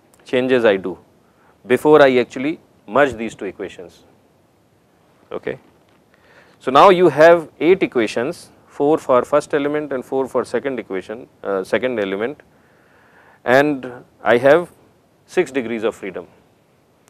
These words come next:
So, I have a total of two extra equations which I have to eliminate. So, for that we use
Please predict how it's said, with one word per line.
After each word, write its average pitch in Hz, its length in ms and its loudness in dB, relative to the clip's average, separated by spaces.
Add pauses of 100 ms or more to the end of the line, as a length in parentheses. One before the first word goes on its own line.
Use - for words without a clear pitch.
(540)
So, 131 140 -2
I 131 100 6
have 143 140 4
a 147 60 2
total 151 360 2
of 185 340 -2
two 156 160 0
extra 139 460 -2 (380)
equations 110 580 -10 (100)
which 107 200 -14
I 120 100 0
have 117 180 -2
to 127 80 -2
eliminate. 107 520 -4 (1800)
So, 139 240 2
for 139 200 4
that 175 300 6
we 165 140 -6
use 185 460 -4